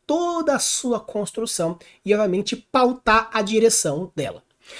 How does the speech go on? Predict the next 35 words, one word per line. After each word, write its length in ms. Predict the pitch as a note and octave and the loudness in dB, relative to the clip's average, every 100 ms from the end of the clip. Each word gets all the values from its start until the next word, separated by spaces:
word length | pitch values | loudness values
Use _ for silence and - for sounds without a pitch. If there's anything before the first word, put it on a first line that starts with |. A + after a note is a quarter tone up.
| - | -4
"Ah, 80 | F#4+ | 2
então 160 | F#4+ F#4+ | 2 2
por 160 | F#4+ | 0
que 80 | F#4+ | 0
você 300 | F4+ F4+ - | 0 0 2
não 120 | D#4+ | 0
começou 500 | D#4 D4+ D4+ A#3 C#4+ | 0 2 2 2 -2
com 300 | D4+ - C4+ | -4 -4 -2
ela 320 | G#3+ C#4 C#4+ A#3+ | 2 2 2 2
na 120 | A#3 | 0
hora 140 | A#3 | 0
dos 140 | A#3 A3 | -2 -2
valores?" 460 | B3+ D#3 G#2+ - - - - | -2 -4 -8 -10 -12 -20 -4
Porque 200 | F#4+ F#4 | 0 2
normalmente 420 | F#4+ F#4 C4+ C4+ | 2 2 2 0
quando 120 | C#4 | -2
a 20 | C4+ | -4
gente 140 | C4 | 0
vai 120 | C4+ | -2
começar 440 | C4+ C4+ B3+ - A3+ | 0 -2 -2 -4 -6
a 40 | |
construir 760 | - C#4 - - G#3 G3 C#4 C4+ | -6 -6 -6 -6 -4 -2 0 0
uma 120 | G#3+ | -2
religião, 360 | F3+ F#3 G3+ | -4 -2 0
a 20 | C4 | -2
gente 220 | C4+ - _ | -4 -12 _
quer 160 | B3+ | -2
uma 160 | B3+ B3+ | 0 -2
coisa 240 | C4+ C4 | -2 -2
um 60 | C4 | -2
pouco 300 | B3+ C4+ C#4 | -2 -4 0
mais 320 | C4+ C4 - - - - | -2 0 -6 -8 -20 -6
rápida 360 | D4+ D4+ D#4+ | -4 -2 0
e 60 | C#4+ | -2
prática. 600 | - G3 G#3 - - C4+ | -2 0 0 0 -2 -4